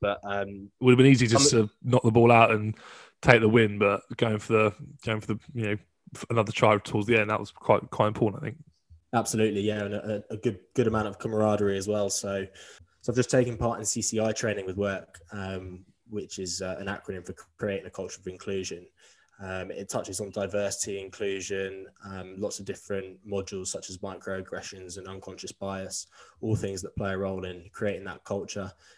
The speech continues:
Speaker 1: And these are things that I imagine Owen Eastwood's gonna be going into the club and, and sort of reviewing and studying,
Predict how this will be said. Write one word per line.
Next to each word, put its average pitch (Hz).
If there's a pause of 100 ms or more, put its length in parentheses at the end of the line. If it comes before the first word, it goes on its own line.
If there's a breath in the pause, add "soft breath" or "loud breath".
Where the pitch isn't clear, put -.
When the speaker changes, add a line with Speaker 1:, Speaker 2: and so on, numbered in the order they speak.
Speaker 1:
And 107
these 107
are 92
things 104
that 98
I 98
imagine 101
Owen 98
Eastwood's 98
gonna 101
be 95
going 98
into 98
the 101
club 92
and, 95
and -
sort 92
of 92
reviewing 104
and 98
studying, 101